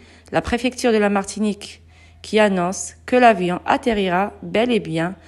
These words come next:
à l'aéroport Aimé Césaire le samedi vingt-neuf février, mais sans passagers. En effet, la compagnie de croisière M S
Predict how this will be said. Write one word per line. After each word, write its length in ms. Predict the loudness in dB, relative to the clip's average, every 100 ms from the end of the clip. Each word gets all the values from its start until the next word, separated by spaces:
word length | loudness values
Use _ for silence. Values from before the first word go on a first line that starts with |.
| -20 -4
à 80 | 0
l'aéroport 540 | 2 4 2 2 -2 0
Aimé 200 | 0 0
Césaire 440 | 0 -4 -2 -2
le 100 | -2
samedi 420 | -6 -2 -2 0 0
vingt-neuf 340 | 0 -2 -6
février, 580 | -6 -8 -6 -4 -6 -8 -18 -20 -12
mais 120 | -6 -4
sans 460 | -2 -2 -2 -4 -10 -6
passagers. 480 | -4 0 -2 -2 -10 -18 _ _ -20 -10
En 140 | -2 0
effet, 460 | 0 -2 -4 -4 -8 -20 -20 -4
la 140 | -2
compagnie 520 | 0 0 2 2 2 0
de 100 | -2
croisière 580 | -2 -4 -2 0 -2 -2
M 160 | -4
S 80 | -6